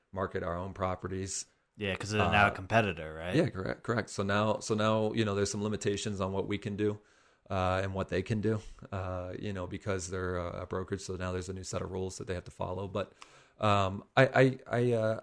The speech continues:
Speaker 1: I look at it now as like any other brokerage. It's, uh, you know,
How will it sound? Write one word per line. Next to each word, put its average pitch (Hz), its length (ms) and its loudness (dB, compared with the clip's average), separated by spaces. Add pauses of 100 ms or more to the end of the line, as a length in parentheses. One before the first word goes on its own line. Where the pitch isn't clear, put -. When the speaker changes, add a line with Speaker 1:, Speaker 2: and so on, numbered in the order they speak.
Speaker 1:
I 120 100 6
look 131 240 6
at 135 120 2
it 117 100 -2
now 110 300 4
as 104 320 -2 (140)
like 98 120 -2
any 104 200 0
other 107 160 4
brokerage. 87 560 -6
It's, - 320 -8
uh, 90 340 -8 (160)
you - 80 -8
know, 85 240 -10